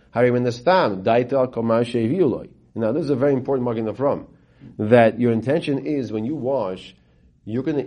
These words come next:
eat whatever they bring you. You make a moitzi. The intention is, whatever served to you, that's included. Now, why do I say that's important?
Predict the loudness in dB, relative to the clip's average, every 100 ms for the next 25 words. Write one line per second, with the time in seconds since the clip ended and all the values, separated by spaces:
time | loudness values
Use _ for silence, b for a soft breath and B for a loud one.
0 | -4 -6 -4 -4 -4 -4 -6 -6 -8 -10
1 | -14 -14 -14 _ _ _ _ _ _ _
2 | _ _ _ _ _ _ -4 -2 0 2
3 | 0 -2 -14 -16 -8 -4 0 0 2 0
4 | 0 -8 _ _ _ _ _ -4 2 4
5 | 6 4 0 -4 2 2 0 -8 -8 -10
6 | -14 _ _ -8 -6 -6 -6 -8 -8 -14
7 | -20 _ _ -20 -20 -20 -20 2 2 6
8 | 6 6 4 2 -4 -6 -8 -8 -8